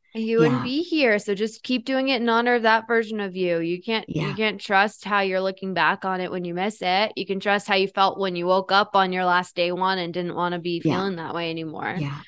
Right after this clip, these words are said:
Speaker 2: exactly. So good. So true.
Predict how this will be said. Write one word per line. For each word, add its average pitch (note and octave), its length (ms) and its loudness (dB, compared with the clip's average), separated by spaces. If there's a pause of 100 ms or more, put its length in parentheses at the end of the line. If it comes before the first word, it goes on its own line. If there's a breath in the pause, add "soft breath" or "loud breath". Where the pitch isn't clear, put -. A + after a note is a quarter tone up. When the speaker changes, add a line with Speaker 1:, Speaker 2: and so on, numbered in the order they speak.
(260 loud breath)
Speaker 2:
exactly. D3 920 -6 (160)
So E3+ 440 6
good. C#2+ 460 -4 (240)
So F3 480 6
true. E2 640 -4